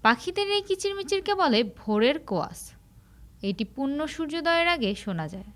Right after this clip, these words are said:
ভোরবেলা কিচিরমিচির করা বেশিরভাগ পাখিই কিন্তু পুরুষ। সকালে পাখিদের কিচিরমিচির করার জন্য বিভিন্ন কারণ রয়েছে। প্রথমত, এটি তাদের প্রজনন মৌসুমের সঙ্গে সম্পর্কিত।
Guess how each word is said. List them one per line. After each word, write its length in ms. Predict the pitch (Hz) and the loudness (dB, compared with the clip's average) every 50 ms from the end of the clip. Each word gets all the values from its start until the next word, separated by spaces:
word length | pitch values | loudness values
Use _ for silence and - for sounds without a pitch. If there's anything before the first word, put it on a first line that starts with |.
| - - - - - - - - - - - - - - - - - - - - 214 | -20 -20 -20 -20 -20 -20 -20 -20 -20 -20 -20 -20 -20 -20 -20 -20 -20 -20 -10 -8 -2
ভোরবেলা 580 | 233 262 311 349 370 349 381 381 381 381 381 | 2 4 4 4 4 4 4 6 6 6 6
কিচিরমিচির 680 | 370 - 254 220 - 226 208 202 196 190 - 208 190 180 | 6 2 -2 0 0 2 2 2 2 0 0 0 -2 0
করা 280 | - 208 214 254 311 | 2 4 6 6 6
বেশিরভাগ 580 | 294 233 202 202 - 208 196 185 165 214 196 180 - - | 4 4 2 0 2 0 0 0 0 0 -2 -2 -4 -2
পাখিই 360 | - 180 180 - - 302 349 339 | -2 -2 -2 -2 -6 -6 -6 -6
কিন্তু 300 | - 392 370 359 359 311 | -6 -10 -8 -6 -8 -10
পুরুষ। 520 | - - 165 151 - - 170 - - - - - - - - - - - - - - - | -8 -8 -8 -8 -8 -10 -12 -14 -16 -18 -20 -20 -20 -20 -20 -20 -20 -20 -20 -20 -20 -20
সকালে 480 | - - - 240 214 220 - 220 208 202 | -14 -6 -2 -2 0 0 2 2 2 2
পাখিদের 480 | 202 185 175 - - 185 160 180 165 165 | 2 0 -2 -2 -4 -4 -4 -2 -4 -4
কিচিরমিচির 680 | - 185 180 - 196 185 185 185 185 - - 202 180 | -4 -6 -4 -2 -4 -2 -2 -2 -4 -4 -4 -6 -6
করার 360 | - - 196 190 196 202 202 | -2 -2 0 2 2 0 0
জন্য 260 | 196 240 240 240 277 349 | -2 -4 -4 -4 -4 -6
বিভিন্ন 520 | 320 302 320 320 330 349 359 359 349 311 | -6 -4 -6 -6 -6 -8 -8 -6 -6 -6
কারণ 380 | 240 226 196 165 165 160 151 151 | -2 0 0 0 0 -2 -4 -6
রয়েছে। 400 | 151 - 92 - - - - - - - - - - - - - - - - - - - - - - - - | -6 -8 -8 -10 -12 -14 -16 -16 -18 -20 -20 -20 -20 -20 -20 -20 -20 -20 -20 -20 -18 -18 -18 -18 -18 -12 -2
প্রথমত, 460 | - 392 403 - 480 466 453 - - 214 226 - | 0 0 0 2 0 -2 -2 0 0 -2 -2 0
এটি 240 | - 254 262 311 330 | -2 -2 -2 -2 0
তাদের 320 | 330 392 381 277 247 269 | 2 2 4 4 4 2
প্রজনন 560 | 262 - - 226 208 185 202 185 190 185 185 180 | 2 0 0 0 2 2 2 0 0 0 -2 -2
মৌসুমের 420 | 180 180 185 - - 226 254 277 | -2 -2 -4 -4 -2 -2 -2 -2
সঙ্গে 360 | 277 330 320 330 339 339 370 | -2 -2 -4 -4 -2 -4 -6
সম্পর্কিত। 640 | 381 - 269 190 170 - 170 156 - - - - | -2 0 0 0 0 -2 -6 -6 -6 -8 -10 -10